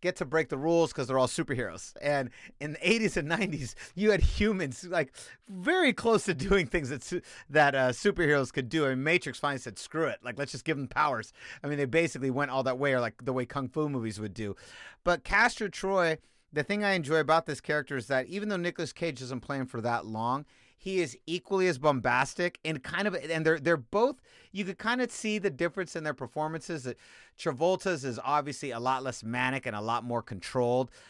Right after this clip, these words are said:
And Nicolas Cage, just like how Nicolas Cage, when he flips and goes into John Travolta's character, he brings that kind of manic craziness that Cage has. But I just liked both the performances and seeing them back to back. And I, and Face Off is,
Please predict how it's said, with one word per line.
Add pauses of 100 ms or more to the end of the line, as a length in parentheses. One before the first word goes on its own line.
(120)
And
Nicolas
Cage, (300)
just
like
how
Nicolas
Cage, (180)
when
he
flips
and
goes
into
John
Travolta's
character, (180)
he
brings
that
kind
of
manic
craziness
that
Cage
has.
But (260)
I
just
liked (240)
both
the
performances
and
seeing
them
back
to
back. (240)
And
I, (180)
and (160)
Face
Off
is,